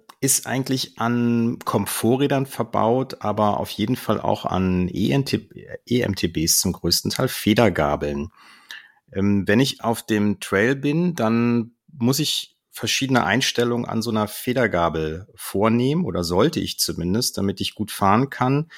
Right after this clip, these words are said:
Und diese Federgabel, m, die Rox, ähm, Shocks Flight Attendant oder dieses Bauteil, was jetzt RockShox herausgebracht hat, soll quasi diese Intelligenz des Fahrers, der Fahrerin abnehmen.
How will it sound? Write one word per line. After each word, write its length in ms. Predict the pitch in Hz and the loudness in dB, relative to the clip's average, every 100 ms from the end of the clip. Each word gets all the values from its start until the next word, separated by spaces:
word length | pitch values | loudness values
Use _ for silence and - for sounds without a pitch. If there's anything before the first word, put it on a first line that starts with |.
| - - - | -20 -20 -14
Und 360 | - 110 110 - | 0 0 0 -2
diese 260 | 131 151 | 0 2
Federgabel, 960 | 156 - 123 127 120 113 117 120 120 123 - | 0 -2 0 0 2 0 2 4 2 0 -4
m, 220 | 117 113 | -2 0
die 200 | 104 104 | 0 0
Rox, 720 | 104 - 98 - - - - - _ _ _ | 0 0 0 2 2 0 0 -6 _ _ _
ähm, 320 | 104 95 95 - | 0 0 -2 -6
Shocks 640 | - - 120 - - - - | -2 4 4 4 2 2 -2
Flight 380 | - 101 143 | 2 4 4
Attendant 480 | - - - 90 127 | 0 -4 -2 0 0
oder 180 | 107 92 | -2 -4
dieses 520 | 90 90 87 87 - | -4 -6 -2 0 -2
Bauteil, 680 | - 90 143 180 - 90 87 | 4 4 4 2 -2 -2 -2
was 200 | 87 87 | -2 -2
jetzt 180 | 87 - | -2 0
RockShox 680 | 87 - - 85 - - - | 0 0 0 0 0 0 -2
herausgebracht 760 | - 87 85 92 - 104 104 - | -6 0 2 2 2 2 2 0
hat, 160 | 123 - - - - - | -4 -6 -18 -20 -18 -2
soll 260 | 90 110 | 4 6
quasi 480 | 131 - 110 110 110 | 4 0 0 0 -2
diese 220 | 110 117 | -2 0
Intelligenz 840 | 131 220 113 98 87 95 156 - - | 0 -2 -2 -2 2 2 2 0 -2
des 440 | - - - - | -2 0 -2 -8
Fahrers, 680 | - - 92 104 147 165 - | -14 -2 2 2 2 0 -2
der 120 | 87 | -4
Fahrerin 680 | 85 98 110 123 120 117 113 | -2 2 2 4 2 2 0
abnehmen. 760 | - - - 85 80 76 76 | -4 -6 -2 0 0 -2 -4